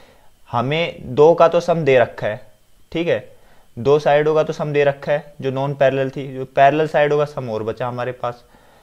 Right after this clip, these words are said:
तो ये हम आसानी से निकाल सकते हैं कि पेरीमीटर क्या होगा भाई, पेरीमीटर होता है sum of,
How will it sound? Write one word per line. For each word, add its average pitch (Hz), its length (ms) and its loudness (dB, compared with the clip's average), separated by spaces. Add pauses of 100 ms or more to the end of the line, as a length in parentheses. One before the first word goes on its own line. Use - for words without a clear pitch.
(160)
तो 135 60 -2
ये 139 120 2
हम 147 160 0
आसानी 143 360 0
से 156 100 -8
निकाल 151 320 2
सकते 160 280 -10
हैं 175 160 -10 (100)
कि 143 80 -12
पेरीमीटर 139 540 0
क्या 151 180 0
होगा 131 260 -2
भाई, 127 220 -2
पेरीमीटर 127 440 -6
होता 123 260 -6
है 147 220 -8
sum 139 240 -6
of, 139 240 -8